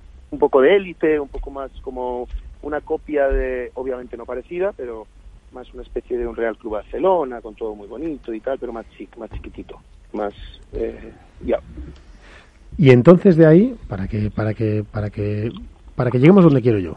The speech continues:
Speaker 2: para que nos des una visi-, porque
Speaker 1: Sí.
Speaker 2: a mí lo que me interesa es que nos des una visibilidad de qué está pasando en Suecia con esta locura del pádel. Pero bueno,
Speaker 1: Sí.
Speaker 2: para entender tu camino. Entonces tú te vas de ahí a Padelberg, tú corrígeme,
Speaker 1: De
Speaker 2: Padel-,
Speaker 1: ahí,
Speaker 2: Padelbergest.
Speaker 1: sí,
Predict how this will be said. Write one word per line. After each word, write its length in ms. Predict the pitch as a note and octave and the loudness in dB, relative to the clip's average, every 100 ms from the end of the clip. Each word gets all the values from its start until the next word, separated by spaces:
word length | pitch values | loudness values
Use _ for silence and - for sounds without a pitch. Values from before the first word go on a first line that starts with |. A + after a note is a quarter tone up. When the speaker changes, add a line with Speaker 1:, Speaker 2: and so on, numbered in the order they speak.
| - | -12
Speaker 2:
para 240 | G2+ F#2+ G2 | -10 -8 -8
que 200 | A2+ G#2 | -8 -6
nos 160 | G#2 | 0
des 180 | B2 - | 0 4
una 140 | E3 | 4
visi-, 220 | C#3+ C#3+ C#3 | 4 2 0
porque 200 | C#3 A#2 | 4 4
Speaker 1:
Sí. 40 | |
Speaker 2:
a 40 | B2+ | 6
mí 100 | D#3 | 8
lo 100 | E3 | 8
que 140 | C#3+ | 6
me 60 | C3 | 4
interesa 260 | C3 C#3 | 2 0
es 80 | D3+ | -2
que 100 | A2+ | -4
nos 100 | A2 | -2
des 120 | A#2+ | 0
una 100 | C3 | 0
visibilidad 480 | A#2+ A#2+ G#2+ A2+ B2 | -2 -2 -2 0 0
de 100 | A2 | 0
qué 120 | - | -2
está 220 | - B2 | -4 -4
pasando 420 | G#2 G2+ A2+ F#2+ F#2 | -4 -4 -4 -4 -8
en 60 | |
Suecia 300 | - G2 F2 | -8 -8 -8
con 140 | E2+ F#2+ | -12 -12
esta 180 | - | -12
locura 280 | F2+ - D2+ | -12 -10 -10
del 80 | D#2 | -8
pádel. 260 | F2+ F2 F#2 | -10 -10 -8
Pero 180 | G2 A2 | -2 0
bueno, 240 | A2 C#3 | 2 2
Speaker 1:
Sí. 40 | - | 0
Speaker 2:
para 160 | A2 | -2
entender 460 | A2 A#2 A#2+ D3 C#3+ | -2 0 4 6 6
tu 100 | C3+ | 2
camino. 340 | A#2+ G#2+ G2 | 0 -2 -4
Entonces 260 | G2 A2+ G#2+ | -4 -4 0
tú 120 | E3 | 2
te 120 | - | 4
vas 240 | D#3 D#3 C#3 | 6 6 6
de 80 | C#3+ | 6
ahí 320 | D#3+ C#3 - | 6 6 2
a 600 | A2 G#2+ G#2+ A2 A2 A2 - | -6 -6 -4 -4 -4 -4 -6
Padelberg, 680 | A#2 A2+ A2 G#2+ A2 C#3 D3+ - - - - - - | -6 -4 -2 -2 2 4 4 0 -20 -20 -20 -20 -16
tú 120 | - | -2
corrígeme, 400 | C#3+ B2+ - B2+ | 2 2 2 2
Speaker 1:
De 60 | G#2+ | 2
Speaker 2:
Padel-, 180 | D#3+ D3 D#3 | 4 6 6
Speaker 1:
ahí, 140 | F3 E3+ | 4 2
Speaker 2:
Padelbergest. 640 | A2+ A2+ D#3+ B2+ G#2 | 2 6 6 6 0
Speaker 1:
sí, 60 | - | -6